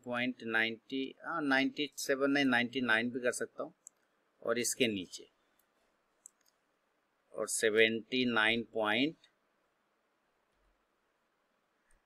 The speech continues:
नाइंटी एट फ़ाइव और नाइंटी एट पचहत्तर, यहाँ पे sale कर दिया। यहाँ पे कुछ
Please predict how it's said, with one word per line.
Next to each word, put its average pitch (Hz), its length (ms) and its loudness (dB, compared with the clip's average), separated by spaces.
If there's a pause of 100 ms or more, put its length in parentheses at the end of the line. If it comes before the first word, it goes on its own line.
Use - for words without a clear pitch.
(1000)
नाइंटी 104 640 -4 (280)
एट - 480 -2
फ़ाइव 110 760 0 (640)
और 117 360 -6 (320)
नाइंटी 104 560 -2 (120)
एट 113 220 2 (240)
पचहत्तर, - 400 -8 (460)
यहाँ 139 240 10
पे 131 120 2
sale 82 220 -2
कर - 120 -20
दिया। - 760 -10
यहाँ 170 280 12
पे 208 140 8
कुछ 196 240 0